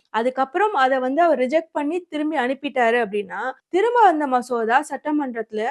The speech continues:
மசோதாவாக ஏற்றப்பட்டு அந்த பில் வந்து கவர்னர் கிட்ட வரும்போது, ஆளுநர் கிட்ட வரும்போது, ஆளுநர் வந்து கன்கரண்ட் லிஸ்ட்ல இருக்கிறனால இதை வந்து அவர் ஜனாதிபதி கிட்ட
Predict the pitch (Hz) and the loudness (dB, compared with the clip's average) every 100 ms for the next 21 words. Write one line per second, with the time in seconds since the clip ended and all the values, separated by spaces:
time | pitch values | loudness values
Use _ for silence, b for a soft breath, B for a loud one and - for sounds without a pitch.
0 | 311 _ 220 226 262 254 240 240 254 220 | -6 _ -12 -4 0 0 0 -2 -2 -4
1 | 220 233 208 180 220 262 254 208 254 285 | -4 -8 -10 -14 -6 -4 -4 -4 -4 -2
2 | 233 208 254 311 - 226 240 262 285 254 | -4 -2 0 -2 -6 -2 0 0 -2 -4
3 | 226 202 202 220 254 214 185 190 220 - | -8 -8 -6 -4 -4 -4 -4 0 0 -2
4 | _ 240 285 285 240 220 247 220 226 262 | _ 0 2 0 -2 -6 -4 -2 -2 -2
5 | 226 190 208 226 _ 233 302 415 403 339 | -2 -2 -4 -4 _ 2 4 4 2 0
6 | 233 202 202 240 247 - 269 294 370 381 | -2 -6 -2 0 -2 -4 -6 -2 -2 -2
7 | 311 262 - 285 220 240 269 262 214 190 | -2 -6 -2 -2 0 -2 -4 -4 -4 -8
8 | 185 226 285 _ 311 330 302 415 392 247 | -4 -2 -2 _ -2 0 0 0 0 0
9 | 233 254 311 311 240 220 208 - 381 | 0 0 0 0 -4 -6 -8 -6 -6